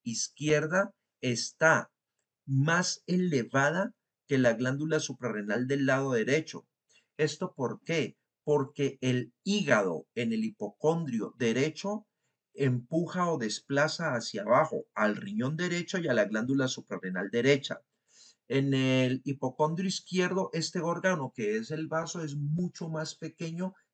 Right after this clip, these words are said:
que el hígado, ocupa menos espacio, entonces no se da ese desplazamiento de la glándula suprarrenal izquierda y del riñón izquierdo. No solamente el riñón, sino que la glándula suprarrenal están rodeados por una envoltura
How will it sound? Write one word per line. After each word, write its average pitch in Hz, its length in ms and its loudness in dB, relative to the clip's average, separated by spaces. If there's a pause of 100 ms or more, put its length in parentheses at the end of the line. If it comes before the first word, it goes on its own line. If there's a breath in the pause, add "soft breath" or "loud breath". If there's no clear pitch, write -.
(140)
que 113 240 2
el 120 100 2
hígado, 123 460 2
ocupa 156 400 -4
menos 165 340 -2
espacio, 196 640 2 (200 loud breath)
entonces 139 500 -2
no 160 220 -2
se 170 180 -4
da 156 220 4
ese 156 240 -2
desplazamiento 127 880 -2
de 160 80 2
la 123 100 4
glándula 131 460 -2
suprarrenal 107 580 -4
izquierda 165 480 -2
y 160 60 -2
del 117 160 2
riñón 104 260 -4
izquierdo. - 480 -6 (800)
No 202 220 6
solamente 254 520 4
el 233 60 4
riñón, 156 480 0
sino 123 340 -2
que 190 100 -4
la 196 120 4
glándula 202 640 2
suprarrenal 190 920 -2 (180)
están 147 460 2
rodeados 135 880 -2
por 143 180 -4
una 139 300 0
envoltura 135 920 2